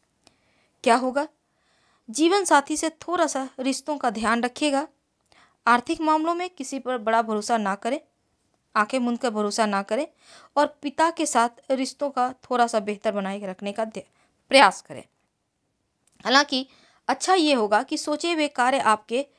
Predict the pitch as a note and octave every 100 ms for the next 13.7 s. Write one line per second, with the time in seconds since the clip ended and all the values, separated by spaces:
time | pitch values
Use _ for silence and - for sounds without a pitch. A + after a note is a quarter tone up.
0 | _ _ - C#4 F#4 F#4 A#3 A3+ A#3+ G#3+
1 | G#3 G3+ A#3+ B3 A3+ G#3+ G#3+ A#3+ B3 -
2 | A3+ B3+ A#3+ A#3 D4 _ _ _ _ _
3 | _ _ _ _ - D#4 G#4 G4 F4+ F4
4 | F4+ E4 C#4+ C#4+ D4 D4+ A#3+ A3+ - D#4
5 | D4+ D4+ _ C4+ C4+ C4 B3+ C#4 D#4 D#4
6 | D#4+ - A#3 A#3+ C#4 C#4 D#4 - _ _
7 | _ _ _ _ - E4 E4+ F#4 F4 A#3+
8 | G3 D3 A2+ - _ _ - C4+ C4 E4+
9 | C4+ C4+ D#4+ D#4+ D4+ F4 - D#3+ - _
10 | _ _ _ _ _ _ F4 F4+ F4+ D4
11 | F#4 - D#4 F4+ _ A3+ A3 A#3+ G#3 G3+
12 | A#3+ C4+ D4 E4 E4 D4 C#4+ C#4+ A#3+ A#3
13 | A#3+ A#3+ B3 G#3+ G#3+ C4 D#4+